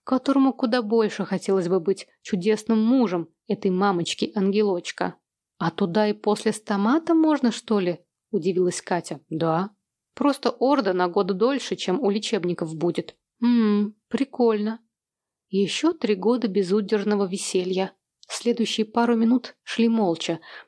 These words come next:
пока Катя прикидывала все «за» и «против» своего предложения. Она знала, что пробиться в ординатуру, тем более на бюджет — не так-то и просто.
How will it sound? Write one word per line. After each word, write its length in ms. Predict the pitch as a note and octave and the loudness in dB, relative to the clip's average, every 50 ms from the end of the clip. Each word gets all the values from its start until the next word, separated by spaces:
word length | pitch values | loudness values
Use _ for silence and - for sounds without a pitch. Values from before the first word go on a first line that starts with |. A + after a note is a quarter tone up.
| _ _ | _ _
пока 260 | - A3 G#3 - G#3+ | -4 -4 -2 -2 -2
Катя 420 | G3+ - - G#3 G3+ G#3 - - B3+ | -4 0 0 0 0 0 -2 -4 -6
прикидывала 640 | - - A3 G#3+ - - G#3+ G3+ F#3 G#3 G3 G3+ G3 | -4 -4 -4 -4 -2 -2 -2 0 0 0 0 -2 -2
все 300 | G3 - - - G#3 F#3+ | -4 -6 -4 -2 -2 -2
«за» 240 | E3 E3 G#3 A#3 B3+ | 0 0 0 2 2
и 140 | B3+ A#3 G#3+ | 2 0 0
«против» 420 | - - A3 B3 A#3 A#3+ A3+ - | 0 0 0 0 0 -2 -4 -6
своего 480 | - - - F#3 G3 F#3 F3+ E3+ G3 G3 | -4 -4 -2 0 0 0 0 0 -2 -2
предложения. 880 | - G#3 G3+ - G#3 G#3+ G#3+ G#3 F3+ F3+ E3+ D#3 D3 C#3+ D3+ E3 D#3 - _ _ _ _ _ | -2 -4 -2 0 2 2 2 0 0 0 0 0 0 -2 -4 -6 -8 -12 _ _ _ _ _
Она 260 | - G#3 G3+ A3 A3 | -2 2 2 2 2
знала, 360 | G3+ - B3 C#4 C#4+ C4+ A#3+ - | 2 2 2 2 4 2 0 0
что 260 | - - - - G#3+ | -2 -4 -4 -6 -4
пробиться 580 | - - A3 A3 G3+ G#3+ A#3+ A#3 - - A3 | -2 0 0 0 2 0 0 -2 -2 -4 -4
в 80 | F#3 F3 | -2 -2
ординатуру, 680 | E3 G3 F3+ F#3+ G#3 G#3 A3 G#3+ G#3+ - C#4 C4+ B3 G#3 | -2 -2 0 0 2 2 0 0 0 0 2 2 2 2
тем 280 | G#3+ - - G3+ G3 F#3 | 0 0 0 0 0 2
более 280 | G#3 A#3+ A#3+ G#3+ G3+ | 2 2 2 0 0
на 100 | F#3+ F#3 | 0 0
бюджет — 580 | F3+ E3 F3+ D#3+ D#3+ D#3+ F#3 A3+ A#3 A3+ A3+ - _ _ - - - _ _ _ | 0 0 -2 -2 -2 0 0 0 0 0 -4 -10 _ _ -20 -20 -20 _ _ _
не 120 | E3+ - | -6 -6
так-то 520 | - _ - B3+ B3 B3 - - - - - | -6 _ -2 -2 -2 -2 -4 -10 -6 -4 -2
и 180 | - B3 A#3+ | 0 0 -2
просто. 720 | - - - B3+ C4+ D4+ C4 - - - - E3+ E3 D#3 | -2 -2 -2 -2 0 0 -2 -2 -6 -6 -6 -6 -6 -8